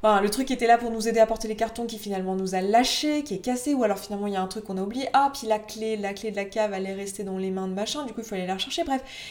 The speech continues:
il y a tout un tas de problèmes à gérer, c'est inconfortable émotionnellement, c'est inconfortable physiquement. Mais est-ce que vous vous rappelez,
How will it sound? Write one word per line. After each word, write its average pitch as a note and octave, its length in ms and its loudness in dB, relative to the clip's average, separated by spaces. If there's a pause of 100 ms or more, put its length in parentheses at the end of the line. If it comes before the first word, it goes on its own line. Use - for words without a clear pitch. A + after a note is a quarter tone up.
(180)
il - 60 -4
y A#3 40 6
a - 20 2
tout A#3 160 -2
un A3+ 40 4
tas G3+ 120 -4
de G3 40 -10
problèmes F4 380 2
à D#4+ 60 6
gérer, C4 220 -2
c'est - 260 -10
inconfortable F4 680 2
émotionnellement, G#3+ 640 -2
c'est G3 300 -8
inconfortable F4 680 2
physiquement. A3 460 -10 (560)
Mais B3 80 0
est-ce C#4+ 100 2
que E4 100 0
vous D4 160 2
vous B3+ 160 2
rappelez, A#3 600 -2